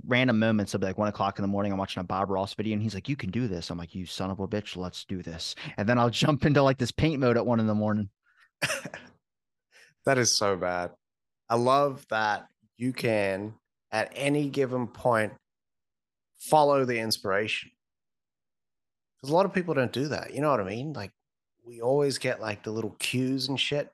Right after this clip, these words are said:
Speaker 2: and then we're like, "Fuck, that'd be a mad idea."
Speaker 1: Yeah, uh,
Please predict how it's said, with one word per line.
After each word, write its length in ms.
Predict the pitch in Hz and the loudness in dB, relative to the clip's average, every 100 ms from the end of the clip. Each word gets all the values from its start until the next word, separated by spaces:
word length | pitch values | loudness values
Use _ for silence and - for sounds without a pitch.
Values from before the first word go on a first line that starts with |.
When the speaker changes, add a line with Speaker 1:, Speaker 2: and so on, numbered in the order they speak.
| - | -6
Speaker 2:
and 140 | 110 | -4
then 140 | 113 110 | -4 -4
we're 100 | 107 | -2
like, 300 | 98 101 - _ | -2 -4 -10 _
"Fuck, 240 | 185 202 - | -4 -2 -2
that'd 280 | 151 135 135 | 0 0 0
be 180 | 131 | 0
a 160 | 131 139 | 2 0
mad 480 | 143 151 175 190 156 | 0 0 0 0 0
idea." 560 | 120 110 104 98 90 90 _ _ _ _ - - _ _ - | 0 -2 -4 -6 -8 -12 _ _ _ _ -18 -18 _ _ -2
Speaker 1:
Yeah, 240 | 185 - | -2 0
uh, 120 | 110 | -4